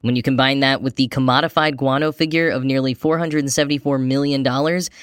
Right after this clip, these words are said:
the value of seabird poop increases to an estimated one billion dollars. In these terms,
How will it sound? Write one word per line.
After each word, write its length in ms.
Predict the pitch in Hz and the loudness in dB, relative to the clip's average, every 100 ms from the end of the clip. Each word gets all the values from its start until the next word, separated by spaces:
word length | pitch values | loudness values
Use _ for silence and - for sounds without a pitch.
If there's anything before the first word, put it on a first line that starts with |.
| - | -8
the 180 | 135 139 | -2 0
value 400 | 143 175 247 254 | 0 2 2 2
of 160 | 220 156 | 0 0
seabird 440 | - 190 185 190 | 0 0 0 -2
poop 260 | - 185 165 - | -2 -4 -4 -2
increases 600 | 170 185 226 214 226 202 | -2 0 -2 0 -2 -2
to 100 | 175 | -2
an 100 | 143 | -2
estimated 580 | - 156 165 160 147 135 | -2 0 0 2 2 -2
one 440 | 123 131 156 170 170 127 113 | -2 -2 0 -2 -4 -6 0
billion 500 | 139 143 143 139 135 | 2 2 0 0 0
dollars. 600 | 123 127 120 65 - - _ _ _ - | 2 0 0 -4 -6 -6 _ _ _ -4
In 120 | 127 | 0
these 200 | 147 285 | 2 2
terms, 420 | - 214 202 180 | 2 2 2 -2